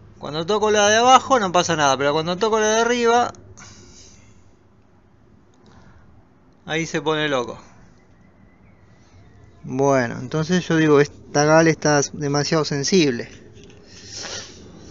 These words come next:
Eh, así que esto ya para mí es una sospecha. ¿Eh? No puedo enfocar.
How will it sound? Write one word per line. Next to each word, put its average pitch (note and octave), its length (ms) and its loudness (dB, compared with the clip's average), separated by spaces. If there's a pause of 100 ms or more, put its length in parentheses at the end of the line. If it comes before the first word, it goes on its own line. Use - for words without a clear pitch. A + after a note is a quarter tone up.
(600)
Eh, A#2+ 680 -10 (1400)
así C#3+ 340 -10
que D#3 380 -4 (280)
esto G#3 360 -4
ya F3 380 2
para D#3+ 260 0
mí F#3 180 -2
es F3 220 -2
una D3+ 300 -4
sospecha. - 600 -8 (4000)
¿Eh? D#3 180 -12 (600)
No C#3 100 -16
puedo C#3+ 160 -4
enfocar. C#3+ 420 -10